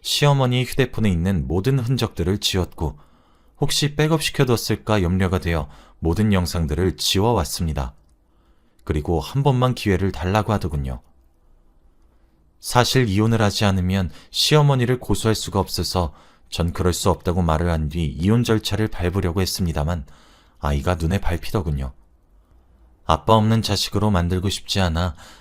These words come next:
저도 남편과 함께 저희 부모님을 설득하기로 마음을 바꿨고 그렇게 제 남편은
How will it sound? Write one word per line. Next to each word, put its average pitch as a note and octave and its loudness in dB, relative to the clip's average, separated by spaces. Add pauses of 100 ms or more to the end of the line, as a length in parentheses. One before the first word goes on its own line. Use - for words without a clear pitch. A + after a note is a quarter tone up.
(120)
저도 A2+ 0
남편과 B2 2
함께 A2 0
저희 F#2+ -2
부모님을 F#2 0
설득하기로 G#2 -2
마음을 F2+ 2
바꿨고 E2 -4 (640)
그렇게 C3 0
제 C#3 2
남편은 G2+ 0